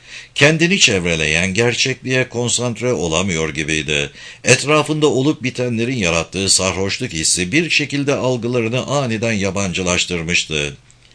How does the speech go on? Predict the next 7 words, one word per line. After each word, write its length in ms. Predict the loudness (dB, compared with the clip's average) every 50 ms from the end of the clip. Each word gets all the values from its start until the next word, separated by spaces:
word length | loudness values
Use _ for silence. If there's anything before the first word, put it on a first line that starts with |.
| -20 -20 -20 -18 -18 -18 -18 -6 -2
Bilgisayarına 760 | 0 0 2 2 2 2 4 4 4 4 4 2 2 2
hiçbir 320 | 0 0 0 -2 -2 0 0
şey 220 | 2 2 2 0
gelmemiş 640 | 2 2 2 2 2 0 -2 -2 0 2 2 2 2
ve 140 | 0 -2 -2
kimse 360 | -2 -2 -2 0 0 0 0
aramamıştı. 920 | 0 0 0 0 0 0 0 -2 -2 -2 -2 -2 -2 -2 -2 -2 -2 -4